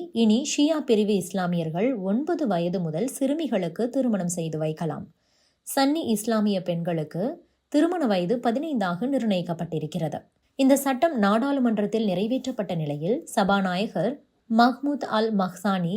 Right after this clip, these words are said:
என்ன சொல்லியிருக்கிறார் என்றால், ஒருங்கமைப்பதற்கும் மேற்கொள்ளப்பட்ட முக்கியமான படிதான் இந்த சட்டம் என பாராட்டியிருக்கிறார். கடந்த இரண்டாயிரத்து இருபத்தி மூன்றாம் ஆண்டு மட்டும் ஈராக்கில் சுமார் இருபத்தி எட்டு சதவிகித குழந்தைகள்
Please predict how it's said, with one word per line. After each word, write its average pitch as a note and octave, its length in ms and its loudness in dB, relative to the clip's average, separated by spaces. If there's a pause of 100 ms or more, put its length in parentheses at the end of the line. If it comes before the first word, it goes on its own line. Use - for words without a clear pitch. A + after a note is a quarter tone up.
என்ன A3+ 240 0
சொல்லியிருக்கிறார் G3+ 720 0
என்றால், D#3+ 400 -4 (180)
ஒருங்கமைப்பதற்கும் A#3 960 4 (140)
மேற்கொள்ளப்பட்ட G3+ 880 0
முக்கியமான G3+ 760 0 (100)
படிதான் F3+ 540 0
இந்த D4+ 300 -2
சட்டம் F#3 400 -6
என D#3+ 160 -4 (340)
பாராட்டியிருக்கிறார். F3 920 -2 (540)
கடந்த C4 220 6
இரண்டாயிரத்து D#4+ 400 4
இருபத்தி A#3+ 340 0
மூன்றாம் G#3 440 0
ஆண்டு E3+ 240 -2
மட்டும் D#3+ 360 -2
ஈராக்கில் G#3 560 -2
சுமார் F#3 360 -4
இருபத்தி B3 400 -4
எட்டு B3 220 -2
சதவிகித F3+ 500 -4
குழந்தைகள் G3+ 580 2